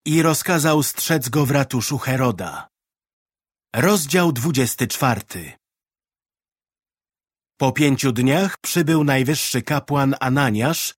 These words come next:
wraz ze starszymi i z retorem, niejakim Tertullosem. Wnieśli oni przed namiestnika oskarżenie przeciwko Pawłowi. A gdy go wezwano, Tertullos rozpoczął mowę oskarżycielską.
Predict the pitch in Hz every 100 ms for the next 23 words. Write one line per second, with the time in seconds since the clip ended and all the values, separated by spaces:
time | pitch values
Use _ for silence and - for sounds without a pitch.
0 | - 104 139 135 - 143 147 123 127 120
1 | - 165 156 156 - 147 131 139 135 127
2 | 147 110 104 95 - 127 139 139 135 131
3 | 139 123 139 123 - 139 135 131 - 104
4 | 87 90 - _ _ 95 123 160 156 -
5 | 120 - 131 127 - 131 120 131 127 117
6 | - 139 180 170 165 160 - - 147 117
7 | 147 156 151 143 123 117 - 131 139 135
8 | 139 113 82 78 - _ _ _ - 151
9 | 127 151 135 147 131 113 156 175 117 101
10 | - _ _ 147 135 - 214 143 113 110
11 | - - - - _ 117 143 143 - 175
12 | 180 170 139 139 139 139 151 - 127 110
13 | 123 - 127 104 - 101 87